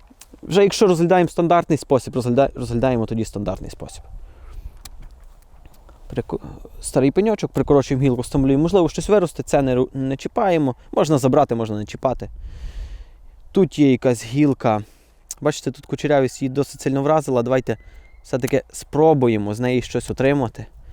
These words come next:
Попробуємо простимулювати буквально. Це всередину забираємо. Най-,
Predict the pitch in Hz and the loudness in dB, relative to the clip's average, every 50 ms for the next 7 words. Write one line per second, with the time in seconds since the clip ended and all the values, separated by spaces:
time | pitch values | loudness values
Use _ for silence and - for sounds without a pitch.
0 | - - - - - - - - - - - - - - - - - - - - | -20 -20 -20 -20 -20 -20 -20 -20 -20 -20 -20 -20 -20 -20 -12 -10 -10 -10 -10 -16
1 | _ _ - - - 131 123 123 127 113 113 - 123 120 - - 117 107 110 110 | _ _ -20 -8 0 2 4 4 4 2 2 0 -4 -6 -4 -2 -2 0 2 4
2 | 117 123 131 - - 113 101 - - - - - - - - 123 120 120 113 107 | 4 4 4 2 0 -6 -6 -6 -12 -14 -14 -14 -14 -6 0 2 2 2 2 0
3 | 107 104 - - - - - - - - - - - - - 123 - - - 117 | 0 -4 -6 -8 -18 -20 -20 -20 -20 -20 -20 -20 -18 -4 -4 -4 -2 0 2 2
4 | 113 107 107 107 104 117 110 113 127 135 139 131 120 110 107 - - - - - | 2 2 2 0 0 0 0 2 4 4 4 4 2 0 -2 -8 -16 -20 -20 -20
5 | - - - - - - - - - - - - - - 117 117 117 107 107 107 | -20 -20 -20 -20 -20 -20 -20 -20 -20 -16 -12 -8 -6 -4 -4 -2 -2 0 -2 -2